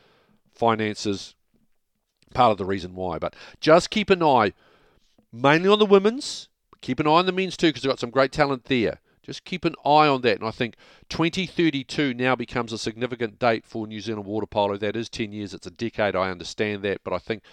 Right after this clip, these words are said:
that's gonna be something that, with that target, Water Polo New Zealand is gonna be able to do some really good things around, in my opinion. Thank you for the question, Ben. Craig, N P C starts next week. Who are some of the players to watch out for,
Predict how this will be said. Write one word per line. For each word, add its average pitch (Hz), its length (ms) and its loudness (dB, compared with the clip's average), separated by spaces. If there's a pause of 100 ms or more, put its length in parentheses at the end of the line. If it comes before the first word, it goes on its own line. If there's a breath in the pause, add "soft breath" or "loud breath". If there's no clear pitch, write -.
(320 soft breath)
that's 123 320 2
gonna 113 180 0
be 107 80 -6
something 104 380 -2
that, 101 180 0 (1200)
with 127 460 2
that 127 380 4 (100)
target, 139 680 0 (680)
Water 120 200 2
Polo 117 240 6
New 107 120 -6
Zealand 104 240 -2
is 98 80 -6
gonna 101 160 -2
be 101 120 0
able 98 180 2
to 95 60 -6
do 98 100 -2
some 95 180 -8
really 95 240 -4
good 90 180 -8
things 85 300 -6
around, 76 260 -12 (280)
in 104 80 -4
my 92 160 -2
opinion. 71 300 -12 (1000)
Thank 131 220 -2
you 107 80 -16
for 117 80 0
the 98 60 -8
question, 98 400 -8
Ben. 85 260 -12 (480 soft breath)
Craig, 156 460 8
N 208 180 0
P 214 160 4
C 190 180 6
starts 143 360 6
next 120 200 -4
week. 95 200 0 (500 soft breath)
Who 202 140 10
are 262 40 6
some 247 180 8
of 208 60 2
the 175 60 2
players 165 320 8
to 139 80 -10
watch 143 200 2
out 131 180 6
for, 127 320 0